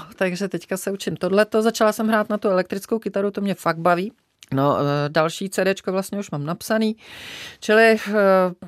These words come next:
sledujte mě, sledujte, eh, budu vás stále překvapovat, anebo se o to aspoň budu snažit. <laughs>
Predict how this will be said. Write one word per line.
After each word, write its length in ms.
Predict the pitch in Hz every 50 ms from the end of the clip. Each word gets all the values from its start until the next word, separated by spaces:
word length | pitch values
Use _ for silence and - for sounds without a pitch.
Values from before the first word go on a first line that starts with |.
| 123 131 147 147 160 165 _ _ -
sledujte 560 | - - 190 170 185 214 254 269 262 - 247
mě, 200 | 247 247 247 220
sledujte, 760 | 196 - - 214 202 233 233 233 226 - 247 240 233 226 226 226 -
eh, 320 | 220 208 196 190 190 185
budu 180 | 175 175 180 214
vás 200 | 226 233 240 233
stále 340 | - - 208 196 214 247 240
překvapovat, 640 | - - - 226 - 220 226 - 165 147 139 143 143 -
anebo 300 | - 160 165 175 214 214
se 100 | - 240 170
o 60 | -
to 100 | - -
aspoň 340 | 226 - 185 - 254 - 349 392 262
budu 200 | 269 247 262 302
snažit. 520 | - - 277 302 294 - 269 190 262 - -
<laughs> 40 | -